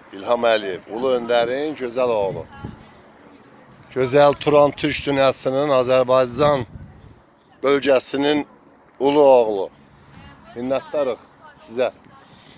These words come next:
Sizə xoşbəxtlik, ailəli can sağlığı arzulayırıq. Bu da mən söz vermişdim, bilirdim müharibə olacaq, cənab prezident. Bilirdim, əlaqəmiz var idi. Çünki canında, qanında türk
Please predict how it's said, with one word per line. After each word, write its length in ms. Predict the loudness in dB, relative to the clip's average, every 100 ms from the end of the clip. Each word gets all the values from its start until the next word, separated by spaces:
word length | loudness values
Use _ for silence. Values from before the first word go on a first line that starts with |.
| -20 -20 -16
Sizə 260 | -2 2 2
xoşbəxtlik, 640 | 2 0 0 -2 -2 -4
ailəli 460 | -2 0 0 -2 -2
can 180 | -4 -4
sağlığı 380 | -2 -4 -4 -4
arzulayırıq. 580 | -6 -8 -14 -14 -14 -16 -20 -20 -20 _ -20 -20 -20 -20 -20 -20 -20 -20 -20 -20 -20 -10
Bu 140 | -4 0
da 340 | 2 2 0 -4 -18 -18 -20 _ -20 -14 -6
mən 140 | -6
söz 300 | -4 -6 -4
vermişdim, 540 | -4 -4 -6 -8 -8 -6
bilirdim 420 | -6 -6 -8 -12 _
müharibə 460 | -16 -4 -4 -2 -4
olacaq, 320 | -4 -6 -8
cənab 300 | -8 -8 -8
prezident. 360 | -10 -10 -10 -12 -14 _
Bilirdim, 360 | -8 -6 -6 -6
əlaqəmiz 560 | -6 -6 -6 -8 -8 -6
var 180 | -4
idi. 280 | -6 -8 -14 -14 -20 -20 -20 -20 -20
Çünki 520 | -10 -8 -8 -6 -8 -10 -16 -16 -16 -18 -20 -20 -6
canında, 460 | -4 -4 -2 -4 -2
qanında 380 | -4 -6 -6
türk 340 | -8 -10 -12